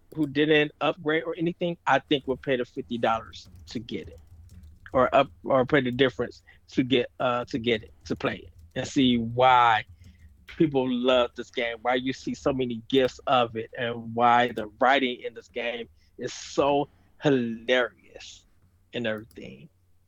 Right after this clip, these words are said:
And, and why you see these Paper Mario, not rip-offs, but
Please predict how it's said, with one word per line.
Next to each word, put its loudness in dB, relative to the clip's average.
And, 2
and 0
why 2
you -6
see -6
these -4
Paper -2
Mario, 2
not -2
rip-offs, -4
but 2